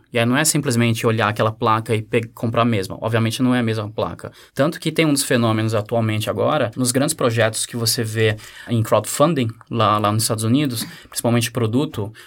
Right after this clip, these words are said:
físico, muitos não conseguem entregar. Quantas vezes a gente viu grandes projetos, principalmente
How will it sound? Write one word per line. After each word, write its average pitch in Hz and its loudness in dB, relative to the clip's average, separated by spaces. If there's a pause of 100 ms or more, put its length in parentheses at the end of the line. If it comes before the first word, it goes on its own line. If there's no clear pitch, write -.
(120)
físico, 123 -2 (260)
muitos 147 2
não 156 2
conseguem 156 0
entregar. 143 0 (200)
Quantas 135 0
vezes 131 2
a 117 2
gente 117 0
viu 120 -2
grandes 117 0
projetos, 107 -2
principalmente 117 -2